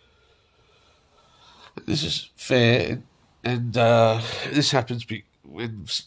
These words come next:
theologians or anyone, like religious people, come up with some stuff that they think the scripture supports them and they can do this, and it's quite often there's, they come up with good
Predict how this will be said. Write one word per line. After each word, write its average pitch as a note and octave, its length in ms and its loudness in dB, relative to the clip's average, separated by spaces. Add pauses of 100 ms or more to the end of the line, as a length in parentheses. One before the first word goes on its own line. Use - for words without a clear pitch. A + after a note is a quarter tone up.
theologians G2+ 840 -4
or D2+ 180 -12 (200)
anyone, F#2+ 580 -8
like F2+ 300 -8
religious G2 440 -6
people, F2+ 320 -12
come G2 220 -6
up F2 160 -6
with F#2 120 -16
some F#2 380 -6 (1200)
stuff - 640 -10 (280)
that G2 260 -10
they F#2+ 260 -4
think F#2+ 340 -10 (120)
the G2 100 -12
scripture - 560 -12
supports - 540 -12
them F2 160 -16
and F2 140 -14
they F2 160 -10
can F#2 220 -18
do E2+ 220 -16
this, F2 220 -18
and F#2+ 240 -14
it's - 100 -20
quite - 260 -8
often - 320 -14 (580)
there's, G2+ 220 -12 (480)
they G#2 120 -4
come G#2+ 180 -8
up - 160 -6
with G2 160 -14
good A#2 320 -8